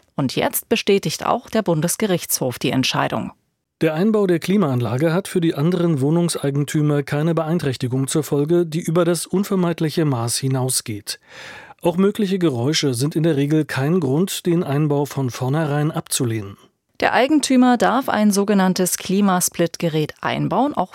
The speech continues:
Speaker 1: wenn die Eigentümergemeinschaft dagegen ist. Fall zwei. Sonja Sonnenbach bucht mit ihrem Partner eine zweiwöchige Pauschalreise nach Antalya. Geplant ist die Ankunft für den Mittag.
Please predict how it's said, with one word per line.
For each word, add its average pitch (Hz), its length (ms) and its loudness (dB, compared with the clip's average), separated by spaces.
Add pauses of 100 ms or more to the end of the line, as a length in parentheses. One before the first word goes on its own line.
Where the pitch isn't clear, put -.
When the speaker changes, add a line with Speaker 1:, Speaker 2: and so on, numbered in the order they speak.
Speaker 1:
wenn 226 220 0
die 262 160 0
Eigentümergemeinschaft 190 1200 0
dagegen 170 440 0
ist. - 420 -6 (720)
Fall 226 300 -2
zwei. - 440 -4 (800)
Sonja 220 460 2
Sonnenbach 196 560 2
bucht - 380 -4
mit 185 100 -2
ihrem 139 280 -2
Partner 147 460 -2
eine 139 220 0
zweiwöchige 151 720 -2
Pauschalreise 143 960 -2
nach 143 180 -2
Antalya. 139 800 -2 (480)
Geplant 180 480 0
ist - 220 -2
die 196 140 0
Ankunft 214 600 0
für 190 160 -2
den 170 180 4
Mittag. - 560 -4